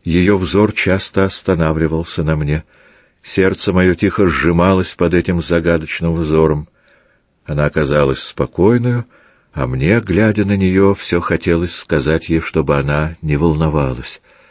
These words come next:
Я любовался ею. Я находил трогательную прелесть в ее побледневших чертах, в ее нерешительных замедленных движениях, а ей почему-то воображалось, что я не в духе.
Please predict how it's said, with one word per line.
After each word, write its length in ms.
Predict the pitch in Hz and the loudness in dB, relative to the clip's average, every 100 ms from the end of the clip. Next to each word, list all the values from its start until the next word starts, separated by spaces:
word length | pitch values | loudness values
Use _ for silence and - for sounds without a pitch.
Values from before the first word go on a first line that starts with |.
| _ _ _ _ _ | _ _ _ _ _
Я 120 | 80 | -2
любовался 760 | 87 85 92 82 87 85 - 82 | 0 2 2 2 0 -2 -4 -2
ею. 380 | 73 65 62 - _ _ _ _ _ - | 0 -2 -4 -12 _ _ _ _ _ -4
Я 100 | 85 | -2
находил 400 | 90 95 87 101 | 0 0 2 0
трогательную 640 | - 95 95 87 92 98 | 2 2 2 0 2 2
прелесть 640 | - 80 76 95 87 - - | 0 0 2 2 0 -6 -2
в 60 | |
ее 240 | 85 80 87 | 2 2 2
побледневших 760 | 87 76 80 73 82 - 87 | 0 0 -2 0 -2 -2 -6
чертах, 600 | - 78 - 80 87 - - - - - | -4 -4 -2 -2 -2 -4 -16 -20 -16 -4
в 100 | 76 | 0
ее 220 | 73 78 | 2 2
нерешительных 760 | 80 82 - 87 95 82 85 | 2 2 2 0 0 0 0
замедленных 680 | - 73 82 82 80 80 73 | 0 0 0 0 -2 -2 -2
движениях, 680 | 69 71 78 87 87 78 - _ _ _ _ _ _ | -2 0 2 0 0 -6 -8 _ _ _ _ _ _
а 140 | - 71 | -4 -2
ей 300 | 65 107 123 | 0 0 -2
почему-то 560 | 113 - 101 101 95 | -4 -2 -2 -2 -2
воображалось, 760 | 87 85 82 73 82 82 80 - _ _ _ - | -2 0 -2 0 0 0 -4 -12 _ _ _ -12
что 260 | - - | -6 -2
я 220 | 71 71 67 | -2 0 -2
не 140 | 67 | -4
в 80 | 62 | -4
духе. 420 | 67 - - | -6 -6 -10